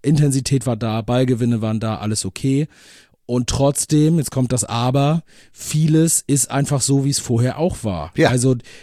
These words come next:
Speaker 1: die, äh, Fehlpässe, wo man sich manchmal die Haare rauft, das geht schon los mit einem Fehlpass von Timon Weiner ins Seitenau.
Speaker 2: Mhm.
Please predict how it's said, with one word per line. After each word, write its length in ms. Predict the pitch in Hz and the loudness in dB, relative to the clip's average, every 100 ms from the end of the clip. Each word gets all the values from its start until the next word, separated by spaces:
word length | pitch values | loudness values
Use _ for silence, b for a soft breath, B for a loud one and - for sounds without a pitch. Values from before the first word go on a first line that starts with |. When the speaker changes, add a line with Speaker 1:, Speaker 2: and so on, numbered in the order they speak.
| B | B
Speaker 1:
die, 280 | 139 131 123 | -2 0 0
äh, 440 | 120 - 104 117 92 95 _ 104 | -2 -6 -12 -12 -12 -18 _ -18
Fehlpässe, 960 | - - 180 190 - 147 - 143 139 143 _ - | -8 0 2 2 0 -2 0 0 -2 -4 _ -8
wo 120 | 131 | -2
man 180 | 139 139 | 0 0
sich 160 | 131 127 | -2 -2
manchmal 300 | 135 - 135 | -4 -2 -4
die 120 | 127 | -4
Haare 340 | 135 175 151 | -2 0 -2
rauft, 300 | 107 104 - | -2 -4 -4
das 120 | 127 - | -4 -2
geht 180 | 147 | -2
schon 160 | - 143 | 0 2
los 540 | 143 185 160 240 - - b b | 4 4 4 0 -4 -12 b b
mit 180 | 131 123 | -4 0
einem 340 | 139 135 131 120 | 2 4 2 0
Fehlpass 460 | - 151 156 139 | 0 0 2 -2
von 160 | - 139 | -2 -2
Timon 360 | - 135 135 127 | 0 0 2 2
Weiner 260 | 143 147 | 2 2
ins 140 | 143 147 | 2 0
Seitenau. 540 | 131 170 107 95 113 | -4 -4 -4 -2 0
Speaker 2:
Mhm. 380 | 113 117 101 117 | 2 2 2 0